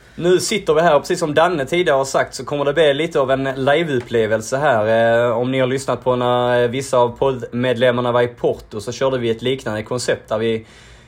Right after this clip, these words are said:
helt enkelt tar med er lyssnare på ett, eh, ja, en underhållning, en, en liveshow helt enkelt, där vi spelar in lite från och till och sen klipper ihop det, så ni får liksom stämningen och hur vi har haft det och hur vi har känt och mått under, före och efter match.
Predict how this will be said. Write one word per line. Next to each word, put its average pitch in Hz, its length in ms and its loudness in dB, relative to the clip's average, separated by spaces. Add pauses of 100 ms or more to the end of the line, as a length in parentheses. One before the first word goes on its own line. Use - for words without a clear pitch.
(200)
helt 196 220 2
enkelt 165 240 0
tar 165 140 2
med 151 400 2
er 180 100 6
lyssnare 151 460 -2
på 127 200 0
ett, 123 200 -4
eh, 135 80 2
ja, 127 680 0 (340)
en 185 160 2
underhållning, 147 640 2
en, 147 180 -2
en 160 160 -4
liveshow 160 800 0
helt 113 200 -2
enkelt, 113 280 -4
där 131 80 0
vi 139 100 -6
spelar 151 360 2
in 135 260 -2
lite 131 240 -4
från 139 200 -2
och 131 100 -4
till 120 300 -4
och 120 80 -4
sen 143 160 -4
klipper 131 420 -4
ihop 127 220 -2
det, 101 120 -4
så 123 100 -8
ni 123 120 -4
får 120 240 0
liksom 113 260 -6
stämningen 127 560 -2
och 120 220 -4
hur 131 160 0
vi 123 180 -2
har 110 80 2
haft 147 240 -2
det 113 80 0
och 113 80 0
hur 139 160 -2
vi 127 100 -2
har 127 80 2
känt 123 400 -2
och 143 100 -8
mått 143 340 -4
under, 131 360 -2
före 151 400 0
och 135 120 4
efter 135 240 -4
match. 117 240 -4